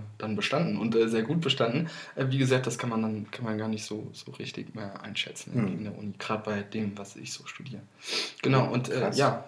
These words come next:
Speaker 1: äh, dann, dann, dann, äh, bin ich irgendwie, hab dann eine Woche noch in, in Berlin verbracht, ähm, oder beziehungsweise eine halbe Woche noch. Und, ähm,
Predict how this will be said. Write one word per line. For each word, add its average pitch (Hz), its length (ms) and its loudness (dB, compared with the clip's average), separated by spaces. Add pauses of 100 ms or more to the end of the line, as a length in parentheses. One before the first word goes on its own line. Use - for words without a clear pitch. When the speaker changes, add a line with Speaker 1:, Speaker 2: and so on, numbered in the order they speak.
(120)
Speaker 1:
äh, 120 140 0
dann, 120 380 0
dann, 120 180 -2
dann, 113 320 -2
äh, 120 120 -4 (520)
bin 131 140 4
ich 127 80 4
irgendwie, 127 440 2
hab 127 140 -2
dann 131 140 4
eine 113 80 2
Woche 131 240 2
noch 123 220 0
in, 113 340 -4
in 107 280 -2 (360)
Berlin 117 260 2
verbracht, - 580 0
ähm, 113 380 -2
oder 110 220 2
beziehungsweise 113 460 -2
eine 110 140 0
halbe 120 220 4
Woche 117 220 2
noch. - 180 4 (880)
Und, 120 300 2
ähm, 110 300 4